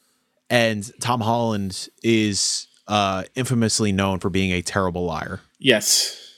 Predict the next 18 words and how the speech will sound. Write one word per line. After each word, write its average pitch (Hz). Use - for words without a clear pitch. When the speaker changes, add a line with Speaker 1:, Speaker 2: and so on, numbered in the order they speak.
Speaker 1:
He 131
did 131
give 120
a 110
very 101
straight 90
answer 90
for -
this. -
Speaker 2:
Okay. 113
Speaker 1:
That, 101
like, 87
like, 107
listen, 92
I 90
don't 95
know, 95
like, 90